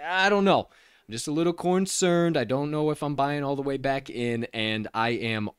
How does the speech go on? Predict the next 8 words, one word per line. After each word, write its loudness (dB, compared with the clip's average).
all 4
the -4
way 0
out -2
on -6
the -6
Detroit -8
Lions. -2